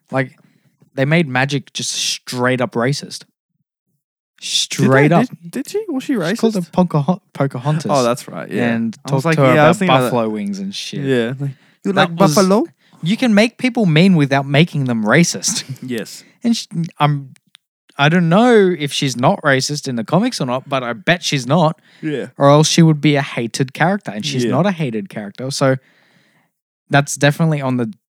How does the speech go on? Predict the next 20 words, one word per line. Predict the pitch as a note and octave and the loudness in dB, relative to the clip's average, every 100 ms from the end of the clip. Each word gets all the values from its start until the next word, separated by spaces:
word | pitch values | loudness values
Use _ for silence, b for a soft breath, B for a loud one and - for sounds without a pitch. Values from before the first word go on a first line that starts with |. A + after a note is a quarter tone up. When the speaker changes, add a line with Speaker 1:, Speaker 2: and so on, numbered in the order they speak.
| - | -12
Speaker 1:
on | B2+ | -8
the | A#2+ | -6
director | A#2 A2+ B2 A#2 | -4 -4 -4 -4
Speaker 2:
Mm. | A2 | -6
Speaker 1:
and | A2 | -4
the, | A2+ | -4
um, | G#2+ F#2+ F#2 _ _ _ _ _ - | -4 -6 -10 _ _ _ _ _ -14
the | G#2+ | -8
screenwriters | - B2 A2 G#2 G2+ G#2 G2+ | -6 -4 -4 -4 -6 -10 -10
and | G#2 | -8
all | G2+ | -8
Speaker 2:
The | |
Speaker 1:
that | G2+ G2 | -8 -8
Speaker 2:
people | A#2 | -6
Speaker 1:
shit. | G#2 | -6
Speaker 2:
behind | A2 G#2+ | -6 -6
the | G#2 | -4
movie, | G#2 G2+ | -2 -2
I | G2+ | -4
guess. | G2+ | -6